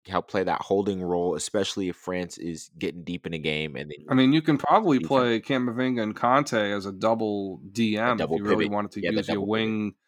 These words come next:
Speaker 2: if you wanted to use both your wing backs as, in the attack, you can probably do that.
Speaker 1: Right.
Speaker 2: Have them both as, I mean, Conte gives you that flexibility.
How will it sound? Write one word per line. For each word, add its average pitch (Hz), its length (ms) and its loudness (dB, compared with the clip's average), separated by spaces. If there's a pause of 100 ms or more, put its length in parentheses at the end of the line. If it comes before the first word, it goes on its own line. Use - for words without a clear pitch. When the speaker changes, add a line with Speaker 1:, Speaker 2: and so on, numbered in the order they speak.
(180)
Speaker 2:
if 117 120 -2
you 151 80 6
wanted 160 160 6
to 147 40 4
use 139 200 4
both 139 280 2
your 131 120 2
wing 123 260 0
backs 104 380 0
as, 101 200 -12
in 107 120 -4
the 104 100 -4
attack, 107 500 -4
you - 80 -18
can 101 140 -18
probably 110 300 -4
do 95 160 -14
that. - 220 -20 (100)
Speaker 1:
Right. 71 680 -6 (480)
Speaker 2:
Have 104 160 -4
them 104 140 -4
both 104 240 -4
as, 95 240 -10
I - 20 -8
mean, 107 160 -6
Conte 135 440 0
gives 117 200 -6
you 113 80 -2
that 104 140 -4
flexibility. 90 720 -12